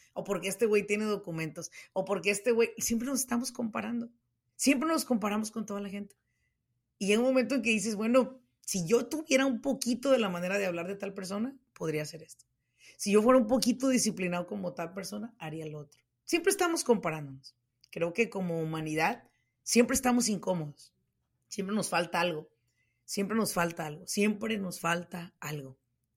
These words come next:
Y bueno, parte de, de la, de las, de la estrategia que se me regaló hace varios años fue,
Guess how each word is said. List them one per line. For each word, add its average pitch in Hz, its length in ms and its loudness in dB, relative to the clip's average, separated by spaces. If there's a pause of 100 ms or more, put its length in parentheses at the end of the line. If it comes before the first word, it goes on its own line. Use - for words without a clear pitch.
Y 170 60 -6
bueno, 170 300 -2 (440)
parte 202 420 6
de, 165 480 0
de 160 160 -6
la, 151 380 -4
de 160 160 -2
las, 151 360 -4
de 170 100 -4
la 165 100 2
estrategia 196 640 2
que 185 80 -4
se 170 120 -6
me 160 120 -6
regaló 156 380 -2
hace 175 180 -2
varios 175 300 -2
años 185 500 -2 (800)
fue, 214 460 4